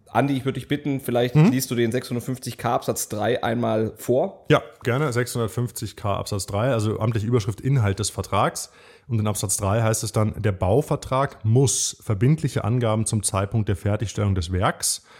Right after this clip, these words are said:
Speaker 2: oder, wenn dieser Zeitpunkt zum Zeitpunkt des Abschlusses des Bauvertrags nicht angegeben werden kann, zur Dauer der Bauausführung enthalten. Satz zwei enthält der Vertrag diese Angaben nicht, werden die vorvertraglich in der Baubeschreibung übermittelten Angaben zum Zeitpunkt der Fertigstellung des Werks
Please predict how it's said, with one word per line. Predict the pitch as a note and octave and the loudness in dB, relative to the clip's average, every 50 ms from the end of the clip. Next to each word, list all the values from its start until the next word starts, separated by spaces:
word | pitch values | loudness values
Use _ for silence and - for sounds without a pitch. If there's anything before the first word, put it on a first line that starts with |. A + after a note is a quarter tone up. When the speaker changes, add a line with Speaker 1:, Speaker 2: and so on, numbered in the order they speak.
| - - _ _ | -20 -20 _ _
Speaker 2:
oder, | - A2+ B2+ D3 D3+ C3+ | 2 4 4 6 6 6
wenn | B2 A#2+ | 6 4
dieser | A#2 A2+ A2+ G#2 | 4 4 2 2
Zeitpunkt | - - G#2+ G#2+ A2+ - B2 A2+ - - | 2 2 2 0 2 0 -2 -2 0 0
zum | G#2+ - | -2 0
Zeitpunkt | - G#2+ G2+ - A2 G2 - | 0 0 2 2 0 -2 -2
des | F#2+ - - _ | -4 -10 -2 _
Abschlusses | - - - - - - G#2+ F#2 - G2 | -2 -2 -2 -8 -4 -2 0 0 0 -2
des | G#2+ G2 | -4 -4
Bauvertrags | - G2 G2 F#2 - G#2 G2+ G2+ G2+ G2+ - | 0 0 0 0 -2 -4 -2 -2 -4 -4 -4
nicht | G#2+ G2 - - | -6 -6 -4 -4
angegeben | G#2+ A2+ A2 G#2+ A2+ A2 A2+ A2 | -2 -2 -2 -2 -2 0 0 0
werden | A2 A2 A2+ A2 | 0 0 -2 -2
kann, | - - A2+ A#2+ B2 - - - - _ _ _ | -2 0 0 0 0 -4 -8 -18 -20 _ _ _
zur | - - A#2 A2 | 0 0 2 0
Dauer | F#2+ - - G2 G#2+ C3 C3+ A2+ G2 F#2 | 0 0 2 4 6 6 6 6 4 4
der | F#2+ G2 | 2 0
Bauausführung | F2+ F#2 F2+ F2+ E2+ F#2 F#2 - - G#2 F#2+ F2+ F#2 F#2 | 0 0 0 0 0 -2 -2 -2 -2 -2 -2 -2 -2 -2
enthalten. | F2+ F#2 - - F2 - - G2 F2+ - _ _ _ _ _ _ _ _ _ _ _ _ _ _ | -4 -6 -6 -8 -10 -10 -10 -12 -12 -12 _ _ _ _ _ _ _ _ _ _ _ _ _ _
Satz | _ - A2 G2 - - - | _ -2 -2 0 0 0 0
zwei | - - G#2+ G2+ G#2+ B2 D3+ E3 B2+ | 0 0 2 2 2 2 2 2 2
enthält | A#2+ A#2 A2+ A#2 B2 B2 | 2 2 4 2 4 4
der | A#2+ - | 2 0
Vertrag | A#2+ - - G#2+ G#2+ G#2+ | 0 0 0 0 0 0
diese | - A2 A2+ - | 0 0 0 0
Angaben | A2 A#2 A2 G#2+ G2 F#2+ G2 G2 | 0 0 2 2 2 4 4 4
nicht, | G#2 D3 G3 - - - - - _ _ _ _ _ _ _ - | 4 4 2 0 -4 -10 -14 -18 _ _ _ _ _ _ _ 2
werden | A#2+ A#2+ A#2+ A#2 | 2 4 4 4
die | A2+ G2+ | 2 -2
vorvertraglich | - - B2+ C3+ D3+ C#3+ - G2+ - - G#2 G2+ G#2 - A2 G#2 | 0 2 4 4 4 4 2 0 0 2 0 0 0 0 -2 -2
in | A2 G2+ | 0 0
der | G#2 | 0
Baubeschreibung | F#2+ F#2+ G2 G#2+ A#2 B2 - - A2 G#2+ G#2+ A2+ G#2+ | 2 2 4 4 4 2 0 0 0 0 2 2 2
übermittelten | A2 A2 G#2+ G#2 A2+ - A2+ G#2 A2+ G#2+ | 2 2 2 2 2 0 -2 -2 -2 -2
Angaben | G2 G#2 A#2+ A2+ A2+ G#2+ G#2+ A2+ G#2+ | 0 0 0 0 0 0 0 0 0
zum | - G#2+ F#2+ | 0 -2 -2
Zeitpunkt | - - G2+ G2+ G2+ A2+ G#2 - | 0 -2 -2 0 0 0 0 0
der | G2+ F#2 | 0 0
Fertigstellung | - G#2+ G#2+ - A2 - - A2+ G#2+ G#2 G2+ | 0 0 0 0 -2 -4 -2 0 0 2 2
des | G2+ F2+ G2 | 0 0 2
Werks | F#2+ F#2+ G#2+ A#2 - - - - | 2 2 2 0 -2 -4 -4 -6